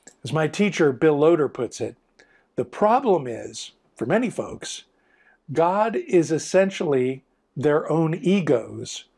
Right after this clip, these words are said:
writ large. And when that happens, people will be abused in the name of purity or holiness or obedience.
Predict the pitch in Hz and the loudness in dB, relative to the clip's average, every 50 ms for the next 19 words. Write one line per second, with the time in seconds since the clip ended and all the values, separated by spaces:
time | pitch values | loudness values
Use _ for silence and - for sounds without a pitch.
0 | _ _ _ _ - - 120 123 151 165 165 - 117 131 151 156 139 117 - - | _ _ _ _ -8 -6 -2 2 2 2 0 0 -4 -2 -2 -2 -4 -8 -8 -12
1 | - - - - - _ _ _ _ _ _ _ _ _ _ _ _ - _ _ | -10 -10 -10 -10 -10 _ _ _ _ _ _ _ _ _ _ _ _ -20 _ _
2 | _ _ _ - 135 131 139 127 135 185 202 254 269 202 170 143 113 - - 120 | _ _ _ -8 -4 -4 -4 -2 2 2 2 2 2 0 -2 -4 -6 -6 -12 -12
3 | 107 110 123 131 - - - _ _ _ _ _ _ _ _ _ _ _ _ _ | -12 -12 -14 -14 -14 -16 -18 _ _ _ _ _ _ _ _ _ _ _ _ _
4 | _ _ _ _ _ _ _ _ _ - _ - - - - - - _ _ _ | _ _ _ _ _ _ _ _ _ -20 _ -20 -20 -20 -20 -20 -20 _ _ _
5 | _ _ - - 220 220 262 262 226 220 202 170 143 185 175 160 143 123 117 110 | _ _ 0 0 0 2 2 2 4 6 4 4 4 2 2 2 2 2 -2 -10
6 | - 123 131 156 175 190 185 170 135 120 104 - - 131 123 117 131 131 131 139 | -6 0 2 4 4 4 4 2 0 -4 -6 -4 -2 -2 -2 -2 -2 -4 -2 -2
7 | 143 143 143 139 127 113 - _ - - - 160 160 175 175 156 131 117 113 95 | -2 -2 -2 -2 -2 -4 -4 _ -12 -4 0 4 4 6 4 4 2 0 -4 -8
8 | 95 107 - - 113 110 - - - - 175 185 185 180 165 147 123 113 107 101 | -8 -16 -14 -12 -12 -12 -10 -12 0 4 4 4 6 4 2 0 0 -8 -14 -14
9 | - - - - - 120 123 123 113 113 117 147 160 170 165 160 131 101 92 - | -16 -16 -16 -8 -4 -2 0 0 -2 -2 -2 0 0 2 2 2 0 -2 -4 -10
10 | - - - - _ | -16 -16 -16 -16 _